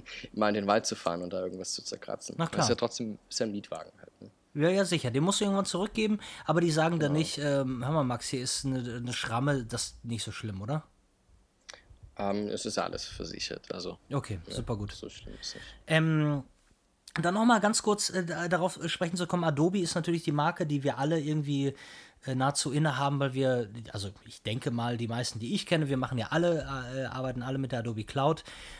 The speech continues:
Speaker 2: Ähm, abgesehen davon, dass du dann die Produkte benutzt oder so, äh, was machst du dann auf so Adobe-Veranstaltungen?
Speaker 1: Ähm,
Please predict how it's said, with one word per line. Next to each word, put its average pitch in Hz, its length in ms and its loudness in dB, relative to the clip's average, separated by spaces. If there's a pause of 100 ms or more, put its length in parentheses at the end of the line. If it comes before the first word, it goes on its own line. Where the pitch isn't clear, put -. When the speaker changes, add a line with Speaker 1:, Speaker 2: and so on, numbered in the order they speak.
Speaker 2:
Ähm, 147 460 6 (200)
abgesehen 196 460 2
davon, 175 260 2
dass 151 160 2
du - 80 -2
dann 147 160 4
die 151 80 0
Produkte 143 460 -2
benutzt 135 420 0
oder 135 140 0
so, 123 240 0 (520)
äh, 113 60 -14 (460)
was 156 340 0
machst 180 300 0
du - 20 0
dann 190 200 4
auf 170 120 0
so 156 140 2
Adobe-Veranstaltungen? 160 1400 0 (1300)
Speaker 1:
Ähm, 123 440 2